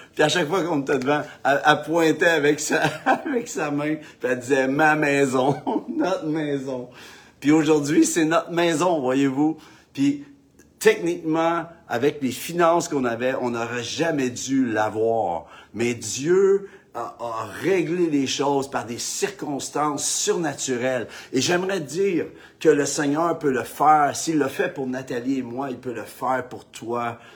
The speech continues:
Il peut le faire pour ta famille. Il peut le faire pour n'importe quelle situation. Mais tu dois déclarer. Puis comme je vous dis, ça s'est pas fait du jour au lendemain. Ça a pris peut-être un deux, trois ans après, je crois, Nathan ?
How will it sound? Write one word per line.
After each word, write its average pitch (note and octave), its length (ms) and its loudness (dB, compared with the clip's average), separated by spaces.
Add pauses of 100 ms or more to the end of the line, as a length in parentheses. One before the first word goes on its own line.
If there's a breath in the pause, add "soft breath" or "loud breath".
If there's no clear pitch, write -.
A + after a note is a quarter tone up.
Il A2+ 100 -16
peut C3+ 140 0
le A#2+ 100 0
faire C3 340 -2
pour - 160 -16
ta - 100 -12
famille. B2 680 -2
Il G2 100 -12
peut B2 140 -6
le A2+ 100 -8
faire C#3+ 380 -4
pour G#2 160 -8
n'importe A2+ 880 -4
quelle B2+ 180 -4
situation. G#2 680 -12 (300 loud breath)
Mais C3 140 -4
tu - 200 -10
dois C#3 300 -2
déclarer. B2 640 -4
Puis G2+ 120 -14
comme D#3 260 -4
je E3+ 80 -6
vous F3+ 80 -4
dis, E3+ 360 -2 (360 loud breath)
ça - 100 -10
s'est C#3 160 -6
pas C#3+ 120 -4
fait F#3 160 -4
du C3+ 100 -8
jour D3 200 0
au D#3+ 60 2
lendemain. F3 440 0
Ça B2 180 -4
a A2 60 -6
pris C#3 180 -6
peut-être C3+ 400 -4
un B2 140 -2
deux, D#3 260 -2
trois D3+ 540 -4
ans C3+ 160 -8
après, G2+ 300 -12
je G2+ 100 -12
crois, G2 340 -12
Nathan ? B2 360 -14